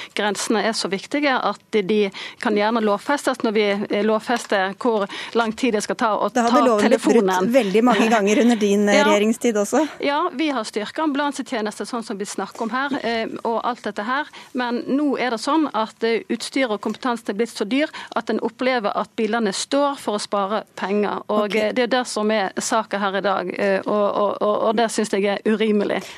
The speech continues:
Speaker 2: Tida løper fra oss. Hansen, helt kort til slutt nå, hva gjør dere da for å forberede, forbedre responstiden?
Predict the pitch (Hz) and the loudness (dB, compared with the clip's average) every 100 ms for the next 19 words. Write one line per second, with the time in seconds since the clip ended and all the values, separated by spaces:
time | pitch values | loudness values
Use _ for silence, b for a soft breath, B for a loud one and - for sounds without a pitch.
0 | - 262 262 233 233 214 214 - 226 233 | -2 0 0 -2 -2 -2 -2 0 -2 -2
1 | 233 220 254 214 233 - 226 240 220 220 | -4 -2 -2 -2 -4 -4 -6 -4 -4 -4
2 | 247 226 214 208 190 185 196 214 208 202 | 0 2 2 2 2 0 -2 -4 -6 -6
3 | 180 190 180 202 196 - 185 175 180 202 | -4 -4 -4 -4 -6 -4 -2 -2 -2 -4
4 | 196 196 185 - 190 214 | -2 -4 -8 -8 -6 -6